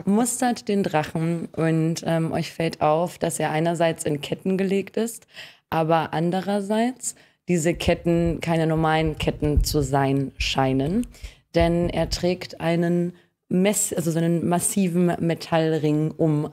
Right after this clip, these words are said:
seinen Hals und in diesen Metallring ist ein roter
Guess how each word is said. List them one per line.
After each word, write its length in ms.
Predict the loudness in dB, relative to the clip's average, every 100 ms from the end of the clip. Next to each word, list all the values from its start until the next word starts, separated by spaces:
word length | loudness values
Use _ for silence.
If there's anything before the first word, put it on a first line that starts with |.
| -4
seinen 600 | 0 2 2 2 0 -2 _ _ _
Hals 680 | -8 0 2 2 -4 -6 -6
und 400 | -2 0 0 -2 -2
in 200 | 0 2
diesen 400 | 2 2 0 0
Metallring 840 | -2 -2 -2 0 0 0 0 2 0
ist 280 | -4 -4 -2
ein 240 | -2 -2
roter 760 | -4 -6 0 0 0 0 -2 -2